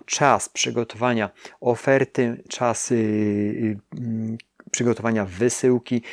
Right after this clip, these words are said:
obsługa posprzedażowa, jeżeli my się tym zajmujemy, jest dla nas bardzo cenny i wolimy tu skupić się, żeby jednak klient był dopieszczony, mm, porządnym, yy, niskim wolumenem,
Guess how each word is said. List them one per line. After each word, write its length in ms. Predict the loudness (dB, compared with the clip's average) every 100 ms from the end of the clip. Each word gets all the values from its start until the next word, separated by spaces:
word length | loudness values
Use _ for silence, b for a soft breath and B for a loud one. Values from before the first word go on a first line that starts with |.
| B
obsługa 440 | -8 -8 -4 0 -2
posprzedażowa, 840 | 0 -2 -2 -4 0 0 0 0
jeżeli 240 | -2 -2
my 220 | 0 0 0
się 140 | -2
tym 200 | -4 -4
zajmujemy, 580 | -2 -2 0 0 0 -2 B B B _
jest 220 | 4 4 4
dla 120 | 2
nas 200 | 2 0
bardzo 440 | 2 2 4 0
cenny 440 | -2 -6 -4 -2 -2
i 180 | -2
wolimy 500 | 0 2 2 2 2 0 _
tu 140 | 2
skupić 480 | 2 2 -2 0 -4
się, 200 | -2 0
żeby 240 | 0 0 0
jednak 300 | 0 -2 -6 _ _
klient 260 | -2 0
był 180 | 0 -4
dopieszczony, 680 | 0 0 0 -2 0 -2 -2 B B B _ -8
mm, 320 | -2 -2 -2
porządnym, 580 | -2 0 2 2 0 -2 B _
yy, 600 | -6 -4 -4 -4 -4 -6
niskim 500 | -4 0 0 0 0
wolumenem, 460 | 2 4 4 2 0